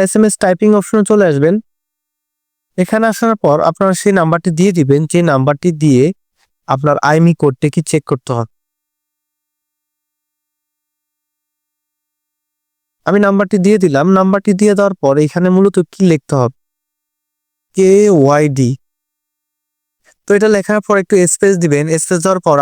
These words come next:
আপনারা যে পনেরো নাম্বারটি মূলত কপি করেছেন, সেই আইমি নাম্বারটিকে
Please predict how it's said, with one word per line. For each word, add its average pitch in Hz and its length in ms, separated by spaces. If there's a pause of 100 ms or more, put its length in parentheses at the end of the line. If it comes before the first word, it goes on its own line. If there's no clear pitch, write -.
আপনারা 165 240
যে 147 180 (100)
পনেরো 190 260 (100)
নাম্বারটি 135 420
মূলত 160 280 (120)
কপি 143 280
করেছেন, 147 420 (480)
সেই 175 240 (120)
আইমি 175 220
নাম্বারটিকে 147 540